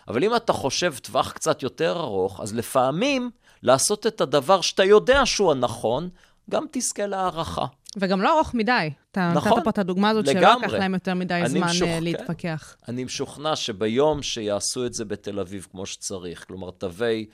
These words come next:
Speaker 1: אה, התו חנייה יעלה סדר גודל של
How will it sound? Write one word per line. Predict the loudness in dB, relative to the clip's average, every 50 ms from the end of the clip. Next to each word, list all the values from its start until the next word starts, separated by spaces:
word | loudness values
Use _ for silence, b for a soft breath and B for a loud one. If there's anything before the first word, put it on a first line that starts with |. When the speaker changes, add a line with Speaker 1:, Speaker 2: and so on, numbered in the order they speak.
| b b b b b b -8
Speaker 1:
אה, | -6 -4 -2 -2 -2 -2 -4
התו | -4 -6 0 2 2 2
חנייה | 2 0 -6 -6 -6 -4 -4 -4 -2 -2 0 0 0 -2 -2 -4 -6 -8
יעלה | -6 -4 -2 -2 -2 0 0 0 -2 -2 -6 -8 -10
סדר | -6 -4 -2 -2 -2 -2 -4 -6
גודל | -2 -2 0 0 0 -2 -4 -8 -8 -8
של | -12 -12 -12 -14 -16